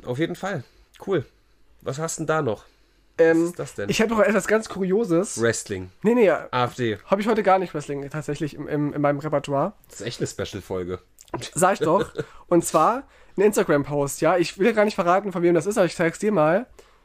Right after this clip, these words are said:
Speaker 2: Von einem Verein, ne?
Speaker 1: Mhm.
Speaker 2: Hier, und zwar ist es, ist, ist ein Trauer, Trauertext. Ich mach mal das hier drüber.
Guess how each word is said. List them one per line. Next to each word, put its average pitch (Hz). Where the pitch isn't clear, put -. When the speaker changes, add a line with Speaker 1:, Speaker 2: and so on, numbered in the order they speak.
Speaker 2:
Von 180
einem 190
Verein, 131
ne? 208
Speaker 1:
Mhm. 107
Speaker 2:
Hier, 196
und 175
zwar 180
ist 190
es, 165
ist, 190
ist 190
ein 190
Trauer, 151
Trauertext. 151
Ich 156
mach 180
mal 208
das 196
hier 190
drüber. 180